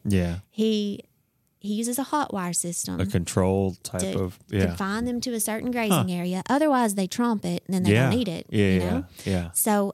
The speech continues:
Speaker 2: essentially, he gives 'em a serving size. And they
Speaker 1: Oh,
Speaker 2: go out,
Speaker 1: interesting.
Speaker 2: and they graze for a while. He doesn't let 'em graze it all the way down to the ground
Speaker 1: Mm-hmm.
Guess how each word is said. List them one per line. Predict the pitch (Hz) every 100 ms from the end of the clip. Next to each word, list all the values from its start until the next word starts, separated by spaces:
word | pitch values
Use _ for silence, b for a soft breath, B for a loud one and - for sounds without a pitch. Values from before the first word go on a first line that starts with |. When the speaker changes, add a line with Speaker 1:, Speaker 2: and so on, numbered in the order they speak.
| -
Speaker 2:
essentially, | 208 302 359 262 208
he | 196
gives | 196 202 190
'em | 175
a |
serving | - 262 196 170
size. | - 165 - - - _ b b _
And | 175 196
they | 208
Speaker 1:
Oh, |
Speaker 2:
go | 110 107
out, | - 101 -
Speaker 1:
interesting. | 92 208
Speaker 2:
and | 196 196
they | 190
graze | 185 202 214 214
for | 220
a | 202
while. | 190 190 202
He | 208
doesn't | 202 220 262 247
let | 254
'em | 254
graze | 226 220 226
it | 214
all | 202 208
the | 208
way | 208
down | 202 208 208
to | 214
the | 202
ground | 190 185 196 247 277
Speaker 1:
Mm-hmm. | 95 92 85